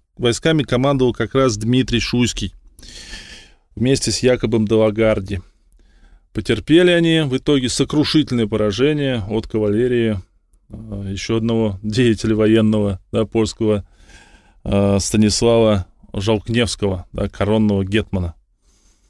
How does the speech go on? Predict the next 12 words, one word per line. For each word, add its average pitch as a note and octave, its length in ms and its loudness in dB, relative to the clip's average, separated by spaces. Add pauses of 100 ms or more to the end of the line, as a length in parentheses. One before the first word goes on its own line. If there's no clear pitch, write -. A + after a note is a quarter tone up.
(720)
А, F#2 520 -2 (220)
как A2+ 200 -2
раз C3+ 260 2
вот G#2+ 320 -2 (720)
просчеты, A2 680 2
именно G#2 320 0
тактические - 640 -4
просчеты, G#2+ 480 -2
которых G#2+ 440 -4
избегал G#2 420 0
Михаил A#2 380 2
Скопин-Шуйский, - 840 -4